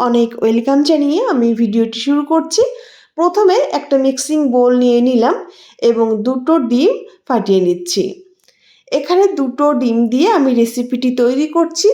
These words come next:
তোমরা যদি বেশি পরিমাণে করতে চাও, ডিমের পরিমাণ বাড়িয়ে দিতে পারো। এবার দিয়ে দিচ্ছি বড় সাইজের একটা সিদ্ধ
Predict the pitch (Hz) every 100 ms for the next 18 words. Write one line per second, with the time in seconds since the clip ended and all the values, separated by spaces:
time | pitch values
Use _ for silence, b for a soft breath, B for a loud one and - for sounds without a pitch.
0 | 415 262 220 214 233 208 226 202 208 262
1 | 262 320 330 240 214 220 214 214 226 214
2 | 269 262 381 - 285 226 220 220 220 226
3 | 226 349 508 254 185 180 180 185 185 170
4 | 165 160 b b b b b b - 330
5 | 392 381 277 226 240 233 - 381 508 -
6 | 254 247 285 294 349 370 381 262 247 262
7 | 403 - 220 214 - 233 226 262 220 208